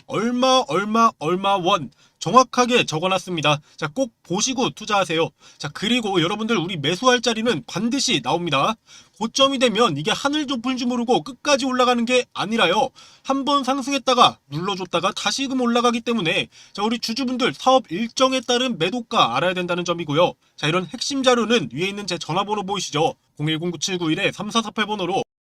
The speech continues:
핵심이라고 두 글자 문자 보내주시면 제가 핵심 자료 보내드릴 겁니다. 자, 최근에 추천드린 종목들 보시게 되면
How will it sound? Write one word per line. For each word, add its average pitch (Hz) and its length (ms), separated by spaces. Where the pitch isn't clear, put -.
핵심이라고 240 880
두 175 120
글자 233 340
문자 202 300
보내주시면 208 800
제가 131 180
핵심 226 380
자료 226 280
보내드릴 170 400
겁니다. 147 440
자, 151 380
최근에 262 280
추천드린 254 500
종목들 240 360
보시게 226 340
되면 180 400